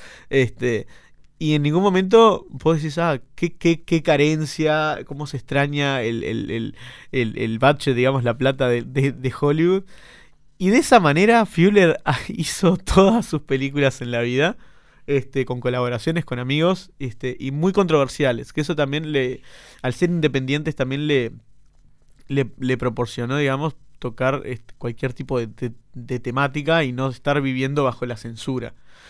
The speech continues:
Este, temas personales de Samuel Fuller que hay que conocer. Hay, hay, hay un documental, este, inglés que se llamaba algo así como La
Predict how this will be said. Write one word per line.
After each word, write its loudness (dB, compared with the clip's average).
Este, 0
temas 6
personales 6
de 4
Samuel 2
Fuller 4
que 2
hay 4
que 0
conocer. 2
Hay, 0
hay, 2
hay 0
un -2
documental, 2
este, -4
inglés -4
que -10
se -8
llamaba 0
algo 0
así -6
como -4
La -2